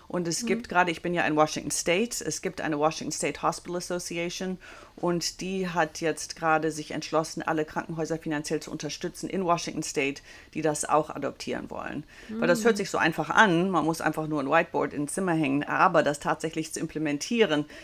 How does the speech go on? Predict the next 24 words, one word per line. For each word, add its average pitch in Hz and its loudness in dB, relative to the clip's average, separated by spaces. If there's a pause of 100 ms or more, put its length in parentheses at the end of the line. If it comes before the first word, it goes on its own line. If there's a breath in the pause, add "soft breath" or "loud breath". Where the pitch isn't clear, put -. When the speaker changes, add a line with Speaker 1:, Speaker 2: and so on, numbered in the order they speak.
(220 loud breath)
Speaker 1:
ist - 0
natürlich 165 2
ein 160 -6
bisschen 156 -2
schwieriger, 165 -2
weil 165 6
man 151 2
muss 151 0
da 139 -2
tatsächlich - -2
alle 147 2
erreichen, - 0 (340 loud breath)
muss 175 2
alle 160 8
davon 156 4
überzeugen, 160 2
dass 147 0
es 139 -6
tatsächlich - -4 (260 soft breath)
wichtig 160 -2
ist, - 0 (320 loud breath)
äh, 156 2
seine 160 2
Kommunikationsstrategie 156 -2